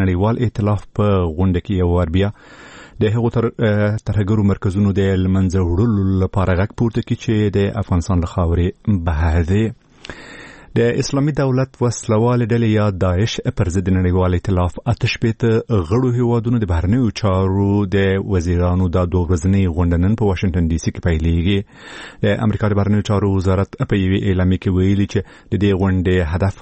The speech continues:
د ترهګرۍ پر ضد په ګډې مبارزې بحث دی. په ځانګړې توګه د داعش وسلوالې ډلې د مالي سرچینو تجهیز او د دې ډلې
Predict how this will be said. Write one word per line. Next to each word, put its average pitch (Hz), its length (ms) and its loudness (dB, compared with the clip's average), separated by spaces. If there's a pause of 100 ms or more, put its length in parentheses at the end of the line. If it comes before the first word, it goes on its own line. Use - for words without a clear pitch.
(280)
د 90 220 0
ترهګرۍ 85 400 0 (100)
پر 85 120 0 (100)
ضد 90 260 -2
په 123 240 -2
ګډې 92 280 -2
مبارزې 87 840 0
بحث 80 420 -4
دی. 92 140 0
په 101 140 0
ځانګړې 82 320 0 (100)
توګه 113 160 0 (480)
د 87 240 0
داعش 87 260 -2
وسلوالې 87 540 0
ډلې 90 240 0
د 87 200 0
مالي 90 220 -2
سرچینو 110 420 0 (120)
تجهیز 80 440 -2
او 110 120 2
د 101 120 -2
دې 113 160 0
ډلې 110 180 0